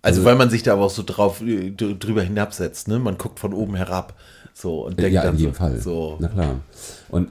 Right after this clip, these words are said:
Speaker 2: da gibt es wirklich Sendungen. Also, das ist ja, das ist ja fantastisch. Zum Beispiel bin ich jetzt über Zwischen Tüll und Tränen.
Speaker 1: Ja, das habe ich auch schon mal gehört. Ich
Speaker 2: Ja.
Speaker 1: weiß nicht, ich, inhaltlich weiß ich nicht, aber die,
Speaker 2: Es
Speaker 1: allein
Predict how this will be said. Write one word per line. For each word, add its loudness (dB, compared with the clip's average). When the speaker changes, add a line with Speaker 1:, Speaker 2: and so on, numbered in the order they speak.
Speaker 2:
da -6
gibt -6
es -8
wirklich -6
Sendungen. 0
Also, -2
das -6
ist -4
ja, -2
das -4
ist -6
ja -2
fantastisch. -6
Zum 2
Beispiel 4
bin 6
ich 4
jetzt 2
über 2
Zwischen 0
Tüll 4
und 0
Tränen. 0
Speaker 1:
Ja, 2
das -4
habe 0
ich 0
auch 2
schon -4
mal 0
gehört. -2
Ich 2
Speaker 2:
Ja. 4
Speaker 1:
weiß 8
nicht, 2
ich, 4
inhaltlich 4
weiß 4
ich -4
nicht, -4
aber -2
die, -6
Speaker 2:
Es -2
Speaker 1:
allein 2